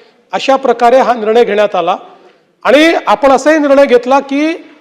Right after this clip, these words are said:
ही जी पदं रिकामी झाली आहेत, जी समजा शेड्यूल ट्राईबची बिंदू नामावली आहे, यात मॅक्सिमम शेड्यूल ट्राईबच आहेत, शेड्यूल ट्राईबची जी बिंदू नामावली आहे, त्या बिंदू नामावलीनुसार याची भरती आपण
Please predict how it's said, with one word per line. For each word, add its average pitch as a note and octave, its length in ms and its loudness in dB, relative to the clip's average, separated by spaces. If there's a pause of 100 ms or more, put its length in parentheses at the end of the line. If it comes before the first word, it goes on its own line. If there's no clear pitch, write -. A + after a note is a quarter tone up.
(800)
ही C#4 100 2
जी D#4+ 140 2
पदं D4+ 300 2
रिकामी D4 380 0
झाली A#3+ 260 2
आहेत, F#3 140 2 (680)
जी C4+ 320 -2 (640)
समजा C4+ 640 2
शेड्यूल B3+ 320 -2
ट्राईबची C4 480 -2
बिंदू C4+ 280 -2
नामावली A#3 500 2
आहे, G3+ 480 -6
यात A#3 340 -4
मॅक्सिमम B3+ 500 -2
शेड्यूल A#3+ 280 -4
ट्राईबच A#3+ 400 2
आहेत, F#3+ 140 0 (520)
शेड्यूल B3+ 340 -2
ट्राईबची C4 460 -2
जी C#4 180 -2
बिंदू C4+ 280 -2
नामावली B3 520 2
आहे, A#3+ 120 2 (540)
त्या C4+ 120 2
बिंदू A#3+ 380 -2
नामावलीनुसार C4+ 880 0 (580)
याची G#3 280 -2
भरती A#3 360 -2
आपण C4 300 4